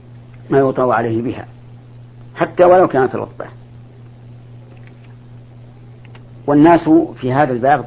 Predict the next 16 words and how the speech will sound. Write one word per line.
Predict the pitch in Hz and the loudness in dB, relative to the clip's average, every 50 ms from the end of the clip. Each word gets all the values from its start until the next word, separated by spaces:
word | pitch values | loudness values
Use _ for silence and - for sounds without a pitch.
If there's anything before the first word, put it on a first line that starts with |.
| - | -2
طرفان | 131 131 117 110 110 131 - 131 120 | -2 -2 -2 -2 -4 -4 -2 -2 -2
ووسط، | 110 104 104 98 - 110 - - - - - - - - - - - - - - - - - - - - - - - - - - - - - - - | -4 -4 -6 -6 -10 -12 -20 -20 -20 -20 -20 -20 -20 -20 -20 -20 -20 -20 -20 -20 -20 -20 -20 -20 -20 -20 -20 -20 -20 -20 -20 -20 -20 -20 -16 -6 0
طرف | 143 156 160 160 151 - - - - - - - - - - - - - - - - - - - - - - - - - - - - - - - - - - | 2 4 4 4 2 2 -2 -16 -20 -20 -20 -20 -20 -20 -20 -20 -20 -20 -20 -20 -20 -20 -20 -20 -20 -20 -20 -20 -20 -20 -20 -20 -20 -20 -20 -20 -16 -12 -10
متشدد | 131 - 139 127 - 156 156 151 139 117 | -10 -8 -6 -4 -4 -4 -4 -4 -6 -10
في | - 117 | -8 -8
هذا | 107 104 101 - | -8 -8 -8 -10
الأمر | - - 92 92 - - - - - - - - - - - - - - - - - - - - - - - - - - - - | -10 -12 -12 -14 -14 -18 -20 -20 -20 -20 -20 -20 -20 -20 -20 -20 -20 -20 -20 -20 -20 -20 -20 -20 -20 -20 -20 -20 -20 -18 -10 -6
وكل | 127 127 - 170 160 156 151 | -6 -4 0 2 2 2 2
شيء | 143 147 143 143 | 0 -2 -2 -2
عنده | 135 135 131 131 117 117 | -2 -2 -2 -2 -2 -4
نجس | 117 117 113 - 113 - - - - - - - - - - - - - - - - - - - - - - - - - - - | -4 -6 -6 -10 -14 -20 -20 -20 -20 -20 -20 -20 -20 -20 -20 -20 -20 -20 -20 -20 -20 -20 -20 -20 -20 -20 -20 -20 -20 -16 -6 0
ويتعب | 135 143 156 156 147 123 123 139 143 | 4 4 4 4 2 -2 -2 -2 -2
تعبا | 139 135 120 120 110 123 123 110 | 0 0 0 0 0 0 -2 -2
عظيما | 120 123 120 127 123 120 113 104 98 - - - - - - - - - - - - - - - - - - - - - - - - - - - - - - - - - - - - - - - - - - - - - - - | -4 -4 -4 -2 -4 -4 -4 -6 -8 -12 -16 -20 -20 -20 -20 -20 -20 -20 -20 -20 -20 -20 -20 -20 -20 -20 -20 -20 -20 -20 -20 -20 -20 -20 -20 -20 -20 -20 -20 -20 -20 -20 -20 -20 -20 -20 -20 -20 -20 -20 -20 -20 -20 -20 -14 -8
في، | 131 131 131 | -8 -8 -8
في | - - 135 120 110 127 127 123 120 120 - | -8 -10 -10 -8 -4 -4 -2 -2 -2 -4 -6